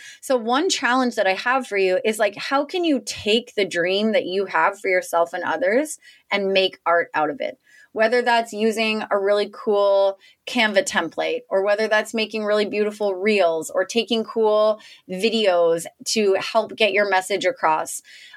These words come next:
I want you to really look at your message and your dreamlike qualities, like your ability to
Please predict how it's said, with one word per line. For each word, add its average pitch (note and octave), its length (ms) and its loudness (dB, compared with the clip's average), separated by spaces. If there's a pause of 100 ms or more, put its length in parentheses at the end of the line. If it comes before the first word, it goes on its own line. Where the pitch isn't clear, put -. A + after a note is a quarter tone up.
I A3+ 100 2
want D4 300 2
you G#4 120 0
to A#3+ 200 2
really A#3+ 380 0
look G3+ 520 0 (120)
at F#3 440 2 (580)
your G3 720 2
message F#3+ 1400 0 (840)
and B3+ 540 2
your G3+ 440 -2
dreamlike G3 1040 0
qualities, A3+ 960 0
like G3+ 280 0
your G#3 120 2
ability G3 960 0 (320)
to F#3 800 0